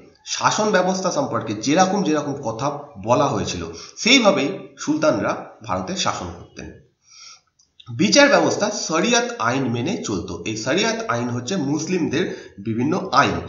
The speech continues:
এবং এই আইনগুলো যেহেতু মুসলিম শাসন প্রধানত ধর্মপ্রধান ছিল, সেই কারণে এই শরিয়ত আইন মেনেই ভারতে সমস্ত ধরনের বিচার বিচ-, করা হতো বা শাসন ব্যবস্থা নিয়ন্ত্রণ করা হতো।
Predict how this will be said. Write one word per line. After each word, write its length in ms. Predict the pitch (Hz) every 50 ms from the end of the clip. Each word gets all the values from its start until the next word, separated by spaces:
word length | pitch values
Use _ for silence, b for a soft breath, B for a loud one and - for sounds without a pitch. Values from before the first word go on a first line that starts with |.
| B B
এবং 300 | B 123 139 165 - -
এই 260 | 160 196 190 - - -
আইনগুলো 520 | 120 147 190 240 254 233 180 143 120 101
যেহেতু 440 | 98 - - 131 143 214 220 - 269
মুসলিম 460 | 202 160 170 180 165 180 202 254 254
শাসন 460 | 226 240 247 160 160 - 202 220 262 247
প্রধানত 540 | - 143 135 135 131 143 147 147 - - -
ধর্মপ্রধান 580 | 107 113 127 180 214 214 208 202 190 160 147 139
ছিল, 240 | - - 123 127 - - - - -
সেই 180 | - - 196 208
কারণে 280 | 196 185 143 123 117 - -
এই 100 | - -
শরিয়ত 540 | - - - 143 147 190 240 269 277 277 277
আইন 320 | - - - 170 175 185
মেনেই 640 | 185 175 156 147 143 147 175 226 269 277 285 277 B B B B B -
ভারতে 600 | 120 113 110 120 117 - 196 - - - - - - _
সমস্ত 380 | - - - 165 190 214 208 -
ধরনের 680 | 156 131 113 104 101 101 135 180 202 - - - - -
বিচার 300 | - 127 - 180 175 180
বিচ-, 440 | 170 175 185 - - - 131 151 151
করা 200 | 147 165 165 170
হতো 380 | 170 170 170 196 202 - - - 135
বা 320 | 113 143 202 - - -
শাসন 380 | - - - 127 - - - 156
ব্যবস্থা 440 | 123 101 92 95 95 - 185 202 139
নিয়ন্ত্রণ 480 | 143 127 123 120 107 107 107 92 90 92
করা 160 | - 80 80
হতো। 300 | 82 80 - - 80 -